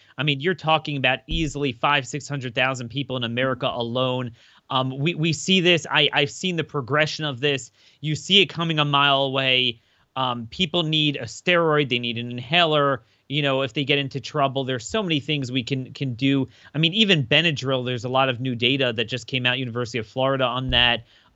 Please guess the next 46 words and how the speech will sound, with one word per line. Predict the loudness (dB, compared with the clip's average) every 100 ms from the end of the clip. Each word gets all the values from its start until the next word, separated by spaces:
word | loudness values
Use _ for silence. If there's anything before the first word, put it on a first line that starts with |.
| 0
Um, | 2 2 0 -4 -4
you | -4
know, | -2
and |
you | -2
mix | 2 0 2
that | 2 2 0
with, | -4 -4
with | -8
a | -8
steroid | -8 -2 0 0 -2 -2
and | -6
cyproheptadine. | -6 -6 -2 -2 -4 -6 -4 -2 -2 -6 -16 _ -2
There's | 0
a | 0
whole | 4 4
bunch | 6 2 2
of | -4
things. | 0 0 2 0
There's | -4
a |
whole | -2 -2
bunch | 0 -2 -2
of | 2
natural | 2 2 -2
supplements | -2 -2 0 -2 -4 -4
that | -6
deal | -2 -2 0
with | 0 -2 _ -20 _
your | -6 -2
blood | 4 4
oxygen | 4 2 -2 -6 -6
dropping, | -2 0 0 -2 -2
both | -2 -2
from | -6
an | -4
anti-inflammatory | -2 0 -2 -2 -2 0 0 -4 -2 0
and | 0
anticoagulant | -2 0 2 0 2 2 2 0 -4 -6
standpoint. | -4 -4 -4 -4 -4 -4 -8 -20 _ -12 -2
I, | -2
it's, | -2 0 0 2
it's | 0 2 2
endless. | 2 2 -2
And | -4
Steve, | -4 0 0